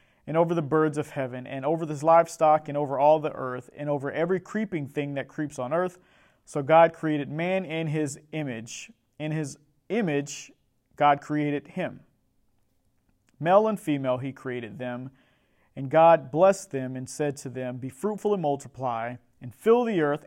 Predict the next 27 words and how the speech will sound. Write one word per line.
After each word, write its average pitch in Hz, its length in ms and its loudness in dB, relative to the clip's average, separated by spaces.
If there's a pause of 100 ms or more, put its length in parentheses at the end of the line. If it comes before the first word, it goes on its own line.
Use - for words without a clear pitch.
and 170 240 -6
subdue 135 520 -6
it, 104 140 -14 (800)
and 139 120 -10
have 143 220 0
dominion 143 680 -6
over 135 200 -8
the 135 100 -10
fish 151 320 -4
of 151 140 -4
the 147 100 -6
sea, 139 300 -6
and 139 80 -6
over 139 180 -6
the 139 80 -8
birds 135 360 -6
of 139 140 -8
heaven, 131 380 -4
and 127 140 -10
over 131 360 -8
every 165 300 -2
living 143 400 -2
thing 135 520 -10 (640)
that 135 260 -2
moves 139 520 -8 (100)
on 135 300 -4 (120)
earth.'" - 540 -16